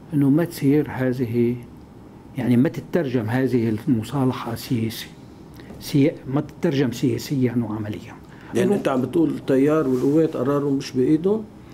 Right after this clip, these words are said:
Speaker 2: بهيدي الشغلة وبيخضعوا
Speaker 1: في ضغط،
Speaker 2: للقرارات
Speaker 1: في ضغط،
Speaker 2: الخارجية
Speaker 1: في
Speaker 2: ليفشلوا
Speaker 1: ضغط،
Speaker 2: العلاقة؟
Speaker 1: في، في ب-،
Speaker 2: مو
Speaker 1: ب-،
Speaker 2: بعرف.
Speaker 1: مش ضروري يكونوا عم بخبروا
Speaker 2: أو تأثيرات قصدك؟
Speaker 1: إيه، ما، ب-، مش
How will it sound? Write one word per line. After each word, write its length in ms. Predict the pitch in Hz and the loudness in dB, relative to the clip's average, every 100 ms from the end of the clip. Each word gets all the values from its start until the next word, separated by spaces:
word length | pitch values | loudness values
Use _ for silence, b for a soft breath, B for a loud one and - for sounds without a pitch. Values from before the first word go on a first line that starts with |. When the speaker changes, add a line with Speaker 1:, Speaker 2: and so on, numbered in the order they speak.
| B | B
Speaker 2:
بهيدي 220 | 123 131 123 | -2 0 0
الشغلة 480 | - 143 165 220 220 | 0 2 2 2 0
وبيخضعوا 600 | 131 123 113 160 - 202 | 0 2 2 -2 0 0
Speaker 1:
في 60 | - | 2
ضغط، 120 | 139 | 2
Speaker 2:
للقرارات 520 | 190 147 139 143 143 | 2 2 2 2 2
Speaker 1:
في 60 | 170 | 2
ضغط، 60 | 190 | 2
Speaker 2:
الخارجية 520 | 190 139 131 170 180 | 2 0 2 4 4
Speaker 1:
في 180 | 147 139 | 4 4
Speaker 2:
ليفشلوا 320 | 165 156 190 | 4 2 0
Speaker 1:
ضغط، 80 | 135 | 2
Speaker 2:
العلاقة؟ 480 | 123 147 165 175 | 2 2 2 2
Speaker 1:
في، 100 | 170 | 0
في 340 | 170 175 165 170 | -2 0 2 2
ب-، 320 | 170 139 131 117 | 0 -6 -6 -2
Speaker 2:
مو 80 | |
Speaker 1:
ب-، 40 | 120 | 2
Speaker 2:
بعرف. 220 | 151 165 | 2 0
Speaker 1:
مش 300 | 165 170 - | -2 -2 0
ضروري 460 | 208 240 175 139 127 | 0 2 2 4 2
يكونوا 340 | 127 147 139 | 2 0 2
عم 120 | 123 | 0
بخبروا 440 | 127 - 139 139 139 | -2 -4 -4 0 0
Speaker 2:
أو 100 | 139 | 2
تأثيرات 560 | 127 120 180 190 170 135 | 0 2 2 4 0 -2
قصدك؟ 240 | 120 - | -6 -2
Speaker 1:
إيه، 160 | 147 131 B B B - | -2 -2 B B B -4
ما، 120 | 151 | -2
ب-، 240 | 175 - | -2 0
مش 300 | 147 147 135 | 0 0 -4